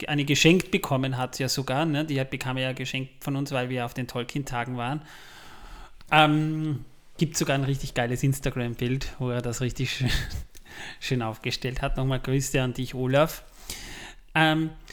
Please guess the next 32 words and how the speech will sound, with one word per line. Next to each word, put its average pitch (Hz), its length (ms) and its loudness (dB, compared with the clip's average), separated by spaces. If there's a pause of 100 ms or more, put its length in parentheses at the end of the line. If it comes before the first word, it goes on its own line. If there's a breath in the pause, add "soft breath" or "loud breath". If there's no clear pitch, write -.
(320 loud breath)
nun, 208 300 8
liebe 190 240 10
Leute, 151 460 6
ihr 156 160 0
könnt 160 240 2
uns 170 120 -2
aber 151 200 4
auch 139 100 2
eine, 147 160 4
eine 143 420 2
Rezension 143 840 4
hinterlassen, 143 920 2
entweder 127 380 -2
auf - 80 -6
Apple 233 260 0
Podcasts 151 800 2
oder 120 580 0
auf 120 100 -8
Spotify, 151 720 2
könnt 139 240 -2
ihr 135 60 0
es 131 60 -2
ja 131 80 0
bei 123 120 -2
den 123 160 -4
Q 135 220 -2
and 127 180 -2
A 170 280 6
auch 147 140 2
immer 151 260 2
wieder 147 180 4
machen. 131 420 0